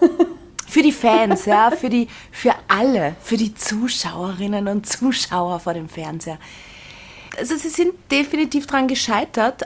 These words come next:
Speaker 2: ähm, weil sie sich einfach vertan haben. Die Reifen waren wieder mal falsch, ne? Weil dann hat der Carlos Sainz die Reifen vom Charles Leclerc bekommen, weil die Pit-Crew hat, hat sich in der Pitbox vertan. Und er hat deppert. Gut,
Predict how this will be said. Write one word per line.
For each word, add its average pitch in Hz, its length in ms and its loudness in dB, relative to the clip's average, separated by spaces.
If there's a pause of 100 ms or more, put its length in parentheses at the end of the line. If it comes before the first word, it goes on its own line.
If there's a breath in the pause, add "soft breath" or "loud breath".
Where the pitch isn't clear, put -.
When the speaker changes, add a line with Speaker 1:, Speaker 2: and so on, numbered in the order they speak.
Speaker 2:
ähm, 226 280 2 (120)
weil 208 220 2
sie 254 140 -2
sich 240 180 -4
einfach 226 180 -2
vertan 214 460 0
haben. 170 200 -4
Die 165 100 -4
Reifen 190 400 -2
waren 196 180 0
wieder 190 200 -4
mal 190 180 -2
falsch, 185 480 -2
ne? 202 260 2
Weil 175 140 0
dann 185 160 -4
hat 190 240 -4
der 202 160 -2 (640 loud breath)
Carlos 233 380 2
Sainz 233 320 2
die 247 100 2
Reifen 208 400 0
vom 226 160 -4
Charles 202 220 0 (100)
Leclerc 208 240 0
bekommen, 254 480 0 (880)
weil 190 260 2
die 233 240 -2
Pit-Crew 247 500 -2
hat, 208 140 -2 (200)
hat 196 200 -4
sich 240 160 -8
in 220 80 -2
der 208 100 -2
Pitbox 214 540 -4
vertan. 156 400 -6 (160)
Und 185 80 -8
er 190 60 -4
hat 185 180 -6
deppert. 175 380 -4 (380 loud breath)
Gut, 240 260 2